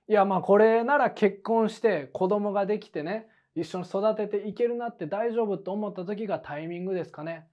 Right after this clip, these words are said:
今はちょうど仕事もね、落ち着いて、まあ、金銭的にも蓄えもできてですね、今は本当にタイミングが合ってるから、いい人に巡り合いたいと思ってですね、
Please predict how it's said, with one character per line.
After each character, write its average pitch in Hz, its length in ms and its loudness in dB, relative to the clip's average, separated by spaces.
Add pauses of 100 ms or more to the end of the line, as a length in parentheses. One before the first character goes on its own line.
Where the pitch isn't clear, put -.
(240)
今 190 220 -2
は 170 100 0
ち 170 80 -8
ょ 175 140 2
う - 20 2
ど 165 100 -2
仕 165 140 -6
事 175 300 -4
も 165 120 -6
ね、 151 240 -6 (240)
落 - 180 -8
ち - 80 -20
着 175 140 -2
い 151 60 -6
て、 143 280 -4 (160)
ま 170 140 -4
あ、 156 60 -4
金 170 240 -6
銭 165 200 -6
的 160 200 -8
に 170 100 -6
も 151 120 -6
蓄 151 300 -2
え 165 80 0
も 143 120 -6
で 170 120 -4
き - 100 -18
て 160 100 -6
で 143 100 -4
す 156 140 -10
ね、 170 220 -8 (200)
今 196 220 0
は 180 60 0
本 208 180 -2
当 233 80 -2
に 214 280 -4
タ 170 140 -6
イ 175 40 -4
ミ 175 120 -4
ン 175 60 -6
グ 175 100 -6
が 165 100 -4
合 147 40 -2
っ 147 80 -12
て 151 100 -8
る 151 80 -4
か 151 140 -6
ら、 147 300 -4
い 147 140 2
い 139 40 -4
人 139 180 -10
に 127 80 -10
巡 143 300 -2
り 156 60 2
合 160 100 2
い 170 60 -6
た 175 120 -2
い 143 80 -2
と 139 80 -8
思 160 160 -4
っ 156 60 -8
て 143 80 -8
で 135 100 -6
す 185 100 -10
ね、 175 220 -4